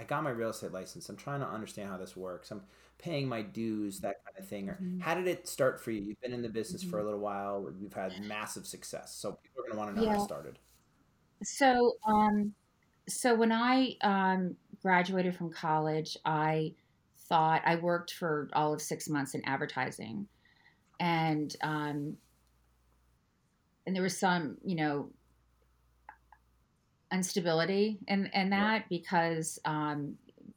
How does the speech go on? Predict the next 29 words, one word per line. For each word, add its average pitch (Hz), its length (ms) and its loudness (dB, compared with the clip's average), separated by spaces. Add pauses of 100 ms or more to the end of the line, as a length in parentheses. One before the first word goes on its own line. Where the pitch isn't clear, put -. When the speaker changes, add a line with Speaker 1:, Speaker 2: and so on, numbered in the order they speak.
(160)
Speaker 2:
they 165 180 0
lost 147 300 4
their 135 140 4
account 214 560 6
and 156 100 0
that 151 240 2
was 151 220 -8
kind 156 220 2
of 151 80 -2
their 139 140 0
business. 175 600 0 (340)
And 190 80 -2
I 180 100 6
thought, 180 200 6
"Well, 202 100 6
let 214 180 8
me 226 100 2
go 196 140 4
into 180 260 2
a 156 160 2
more 160 160 2
stable 214 460 4
business, 156 460 2
which 156 140 0
is 156 140 -2
real 208 180 6
estate," 180 500 4 (200)
Speaker 1:
Yeah, 440 180 6 (260)
right. - 200 0